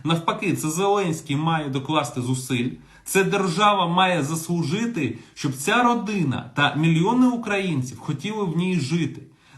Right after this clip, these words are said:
Демократична держава без людей існувати не буде, без різних людей з різними поглядами. А якщо ви не згодні, гляньте на Афганістан чи Д Н Р.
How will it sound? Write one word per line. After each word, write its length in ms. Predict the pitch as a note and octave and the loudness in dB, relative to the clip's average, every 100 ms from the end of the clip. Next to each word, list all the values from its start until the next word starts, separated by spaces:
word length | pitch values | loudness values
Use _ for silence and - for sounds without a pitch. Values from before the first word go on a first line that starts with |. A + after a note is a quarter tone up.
| - | -2
Демократична 880 | E3+ F3+ F3 F3+ F3 B3 B3 G#3 G3 | 2 2 2 0 2 0 0 -2 -2
держава 580 | F#3 E3+ B2+ F3 D3+ B2+ | 0 0 4 4 4 0
без 400 | B2 G3+ G3+ F#3+ | 0 0 0 -2
людей 600 | F#3 C#3+ F#3+ G3 - - | -2 0 0 0 -2 -4
існувати 760 | D#3 - E3+ E3 F3+ F3+ F3+ | -6 -2 2 4 4 4 0
не 140 | F3 F3 | 0 0
буде, 440 | D#3+ E3 A#2 - - - - | 0 0 -2 -6 -14 -20 -6
без 300 | C3+ F3 - - | 2 2 2 0
різних 580 | D#3 E3+ A3 G#3+ G3 | 2 2 0 -4 -2
людей 640 | F#3+ F#3 E3 C#3+ G2+ - - | -2 -2 0 0 -2 -8 -4
з 160 | C3 D#3 | 0 2
різними 600 | F#3+ G#3 F#3 G#3 G#3 G3+ | 2 0 -2 -2 -2 -2
поглядами. 680 | - F3 C3+ G#2+ F#2+ F#2+ - - _ - | 0 0 0 -2 -8 -12 -16 -20 _ -2
А 40 | |
якщо 320 | C3+ C#3 A#3+ A#3+ | 0 0 0 2
ви 100 | G#3+ | 0
не 180 | F#3+ | 0
згодні, 680 | C3+ A2+ E3+ A3+ G#3 A#2+ - - - | -2 0 0 -2 -4 -8 -10 -20 -10
гляньте 640 | A2+ C#3+ F3 G3+ A3+ G#3 | 0 2 4 2 0 -2
на 140 | F#3 F3 | 0 0
Афганістан 640 | C#3+ D#3+ D3+ C3 F3 F#3 | 0 0 -2 0 0 0
чи 140 | E3+ C#3 | -2 -2
Д 120 | C3 | -2
Н 140 | A#2+ | -2
Р. 280 | G#2+ F#2+ | -6 -10